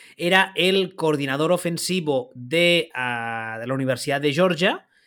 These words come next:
que es una de las universidades que ahora mismo está petándolo. Le han fi-, es un señor que tenía varias ofertas y le han fichado como coordinador ofensivo. Am, ¿qué esperar de esto?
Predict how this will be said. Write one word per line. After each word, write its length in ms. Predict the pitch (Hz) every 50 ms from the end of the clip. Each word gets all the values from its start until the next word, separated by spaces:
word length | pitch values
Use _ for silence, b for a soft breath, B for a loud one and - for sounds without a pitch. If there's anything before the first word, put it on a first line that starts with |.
| b b b
que 100 | - 123
es 160 | - - - 131
una 140 | 127 117
de 140 | 120 123 123
las 240 | 120 120 120 - -
universidades 640 | 131 123 123 123 120 - - 131 135 139 117 -
que 80 | - 123
ahora 120 | 120 120
mismo 260 | 127 131 123 127 117 104
está 360 | - - 113 113 117 113 -
petándolo. 520 | - 131 151 175 185 185 180 220 262 B B B B B B B B B B B B
Le 180 | 127 135 151 165
han 140 | 180 175 170
fi-, 240 | - 165 165 160 156
es 80 | 147
un 120 | 151 151 127
señor 220 | 160 170 185 175
que 80 | 147 123
tenía 240 | 123 123 131 139
varias 240 | 135 139 156 156 190
ofertas 420 | 202 196 214 202 - 233 240 - -
y 100 | - 196
le 100 | 202 214
han 100 | 240 240
fichado 340 | - 240 185 214 214 233 226
como 200 | 202 190 202 202
coordinador 680 | 202 185 160 139 147 139 135 143 165 175 185 185 - _ _ _ _
ofensivo. 800 | - 147 139 - 123 110 110 107 - - 147 139 131 135 - - _ _ _ _ _ _ _ b b b b b b b b b b _ _ _ -
Am, 1120 | 156 170 170 175 175 170 170 170 170 170 170 165 165 165 160 160 160 160 156 151 143 - - _ _ _ -
¿qué 80 | 233 262
esperar 440 | 262 269 - 285 262 262 247 233
de 140 | 220 240 262
esto? 420 | 262 254 - - 160 127 113 -